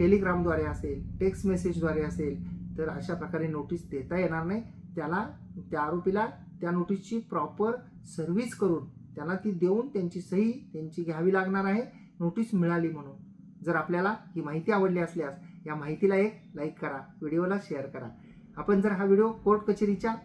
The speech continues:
YouTube चॅनलवर पाहत असाल आणि अद्याप आपण जर का फॉलो केलेलं नस-, सबस्क्राईब केलेलं नसेल तर सबस्क्राईब करा.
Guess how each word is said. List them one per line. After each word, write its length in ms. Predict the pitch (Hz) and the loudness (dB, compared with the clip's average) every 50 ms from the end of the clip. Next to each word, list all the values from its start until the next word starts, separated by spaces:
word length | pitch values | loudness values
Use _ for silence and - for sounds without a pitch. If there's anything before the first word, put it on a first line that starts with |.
| - - | -8 -6
YouTube 320 | 156 156 160 220 226 - | -6 -2 -2 -2 -2 0
चॅनलवर 320 | 233 214 208 208 208 208 190 | 0 2 4 4 4 4 2
पाहत 280 | - 185 170 170 - | 2 -2 -4 -2 -4
असाल 260 | 170 160 - 156 147 135 - - - - - - | -4 -4 -4 -4 -6 -6 -8 -12 -12 -12 -8 -4
आणि 120 | 160 165 170 | -2 -2 -2
अद्याप 320 | 160 - - 190 190 196 | 0 0 0 0 0 0
आपण 240 | - 180 202 196 185 | -2 -2 0 0 0
जर 120 | 180 180 | 0 -2
का 160 | 175 175 196 202 - - | -2 -2 -4 -6 -4 -4
फॉलो 200 | 156 156 175 190 | -2 -2 -2 0
केलेलं 340 | - 190 180 180 185 180 | 0 0 0 2 2 2
नस-, 200 | 180 170 - - | 0 -2 -2 -2
सबस्क्राईब 380 | - 165 - - - 220 220 208 | -4 -6 -6 -2 -2 0 0 2
केलेलं 300 | - 208 196 196 185 180 | 4 4 6 6 4 4
नसेल 280 | 180 175 - 214 220 220 | 0 0 0 0 -2 -2
तर 80 | 214 | -4
सबस्क्राईब 460 | 202 - 165 156 - - 160 156 156 | -4 -4 -6 -6 -6 -4 -4 -4 -2
करा. 200 | - 151 139 131 | -4 -6 -6 -8